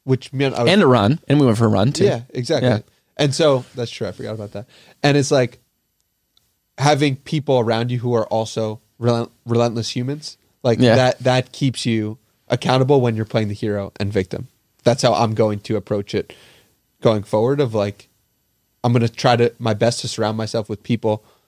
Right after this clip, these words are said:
Speaker 1: who inspire me, who make me feel good. And because of that, I'm going to they're going to be able to see my blind spots
Speaker 2: Yeah.
Speaker 1: if I have them.
Speaker 2: How would you,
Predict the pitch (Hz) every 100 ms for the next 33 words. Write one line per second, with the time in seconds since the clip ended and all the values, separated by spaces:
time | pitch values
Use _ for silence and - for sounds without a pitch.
0 | _ 127 113 101 101 _ _ _ _ _
1 | - 123 - 123 123 127 123 120 110 120
2 | 113 107 113 110 110 - 123 110 120 113
3 | - 113 107 - _ 127 - 131 110 107
4 | 104 - _ _ _ _ 123 117 117 113
5 | 104 - 113 101 98 98 _ _ _ _
6 | _ 135 127 123 113 104 120 110 117 113
7 | 110 110 104 _ _ _ _ - - 151
8 | 117 113 120 104 98 - - - - -
9 | _ 240 214 - 110 104 92 - 123 -
10 | _ _ _ _ _ _ _ _ _ _
11 | _ _ _ - - 165 202 240